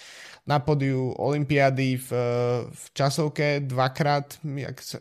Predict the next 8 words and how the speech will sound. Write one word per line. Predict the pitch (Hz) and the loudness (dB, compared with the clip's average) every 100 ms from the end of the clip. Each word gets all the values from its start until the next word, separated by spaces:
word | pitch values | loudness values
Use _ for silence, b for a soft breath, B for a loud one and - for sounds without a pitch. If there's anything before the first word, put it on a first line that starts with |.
| - | -8
ak | - - | -8 -6
správne | - 143 143 | -2 0 0
počítam, | 139 135 135 139 135 131 B B B B _ | 0 -2 0 2 0 -4 B B B B _
a | 120 131 127 131 131 | 2 4 6 4 2
ktorá | 131 - 127 | 0 0 2
už | 127 | 2
má | 131 | 0
teda | 123 123 120 110 | 0 2 4 2